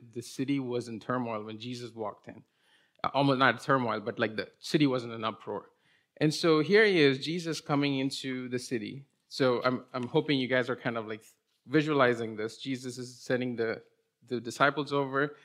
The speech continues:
They picked up the donkey. Somebody said, you know, "What happened to, why are you taking the donkey?"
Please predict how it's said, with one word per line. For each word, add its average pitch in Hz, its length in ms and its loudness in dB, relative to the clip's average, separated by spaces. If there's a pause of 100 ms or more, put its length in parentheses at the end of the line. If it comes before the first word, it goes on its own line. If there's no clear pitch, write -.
(320)
They 101 80 -4
picked 147 240 0
up 139 160 2
the 143 60 0
donkey. 131 520 2
Somebody 127 340 -4
said, 120 360 0 (400)
you 127 100 -4
know, 110 160 -4
"What 123 160 0
happened 127 300 2
to, 123 160 -8
why 123 180 0
are 131 100 4
you 123 60 0
taking 127 300 -4
the 117 60 -8
donkey?" 143 500 0